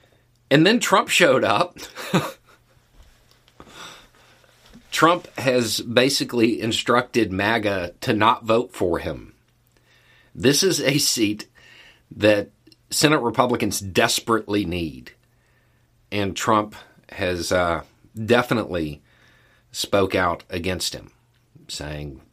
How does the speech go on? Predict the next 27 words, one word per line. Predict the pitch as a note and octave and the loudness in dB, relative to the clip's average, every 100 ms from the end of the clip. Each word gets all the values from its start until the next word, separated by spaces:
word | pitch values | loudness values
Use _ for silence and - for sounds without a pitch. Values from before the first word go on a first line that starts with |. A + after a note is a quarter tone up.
| _ | _
not | - D#2+ D2 | -10 -10 -10
to | D#2 | -6
vote | D#2+ D#2 | -6 -6
for | - C#2+ | -10 -12
him. | C#2 C2 _ _ _ - | -14 -18 _ _ _ -10
Um, | F2 E2+ D#2 D2+ D2 - _ _ _ _ _ _ _ _ _ - - - | -6 -4 -4 -8 -12 -20 _ _ _ _ _ _ _ _ _ -20 -8 2
O'Day | C3 A2 A#2+ A2 G2+ C3 D3+ - - _ _ - - _ _ _ | 4 4 2 2 0 -4 -10 -20 -20 _ _ -20 -20 _ _ _
is, | G#2 G2+ G2 F#2 | 0 0 0 -2
uh, | G2 F2+ D#2+ D2 | 0 0 -2 -8
i-, | D2 _ _ _ _ _ _ _ _ _ _ _ _ _ _ | -14 _ _ _ _ _ _ _ _ _ _ _ _ _ _
is | - B2+ A2+ B2 | 0 2 4 2
definitely | F#3 C#3+ C#3+ B2 | 2 2 0 -2
not | G#2+ G2+ A2 - | 0 0 -2 -2
a | G2+ | -4
Trumper, | - G#2 F#2+ A#2+ D#3 D3+ _ _ _ _ _ _ | 0 -2 2 2 0 -2 _ _ _ _ _ _
um, | - - - F2+ - | -20 -18 -18 -14 -8
has | F#2+ | -4
said | G2 F#2 | -2 -2
that | F2 | -2
he | G2+ | -4
would | E2+ | -2
openly | F2+ F#2 F2+ | -4 -4 -6
campaign | E2+ F#2+ F2 D#2+ F2 F2 F2 D#2+ - - - _ _ _ _ | -6 -6 -8 -8 -8 -8 -10 -12 -18 -20 -20 _ _ _ _
for | - E2 | -12 -6
s-, | - - - | -4 -6 -6
other | E2+ F2+ F#2+ | -4 -2 -2
people, | - E2+ - F#2 G#2+ | -4 -10 -6 -4 -6